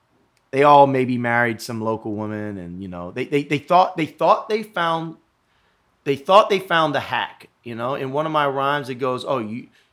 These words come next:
you, you, you, you," just something to the effect of, you know, "Modern American life is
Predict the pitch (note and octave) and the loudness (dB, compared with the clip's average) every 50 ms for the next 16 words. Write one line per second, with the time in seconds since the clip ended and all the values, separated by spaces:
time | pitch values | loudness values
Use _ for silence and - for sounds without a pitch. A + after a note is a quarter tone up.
0 | _ _ - B2 - - E3 D3 E3 - D#3 C#3+ - _ _ _ D#3+ D3 - - | _ _ -18 -18 -16 -14 -14 -14 -12 -12 -14 -14 -14 _ _ _ -18 -18 -18 -18
1 | - - G#3+ - - G3+ F#3+ - G#3+ G3+ F3+ D#3+ - E3 D#3+ D3+ D3 - E3+ D#3 | -20 -20 -20 -12 -12 -10 -6 -6 -6 -6 -6 -8 -6 -6 -4 -6 -4 0 0 0
2 | C#3 - D#3 C#3+ C3+ A#2+ - _ _ _ _ _ _ _ C3 A#2+ A#2 A2 G#2+ G#2 | 0 0 -4 -4 -4 -4 -8 _ _ _ _ _ _ _ -12 -8 -6 -6 -6 -6
3 | - _ _ _ _ _ _ - C3+ C#3 D3 D#3 D#3+ E3 E3 D#3+ D3+ C#3+ C#3+ D3 | -10 _ _ _ _ _ _ -10 -4 0 0 0 2 0 -2 -2 -2 -2 0 2
4 | C#3+ C#3+ C#3 D3 C3+ A#2+ A#2+ B2 B2+ C3 C3+ C3 - - _ _ - A2+ A2 G#2+ | 2 0 0 -2 -6 -4 -2 0 0 0 -2 -6 -10 -20 _ _ -8 -6 -6 -6
5 | G#2 G2 G2 - | -6 -8 -12 -18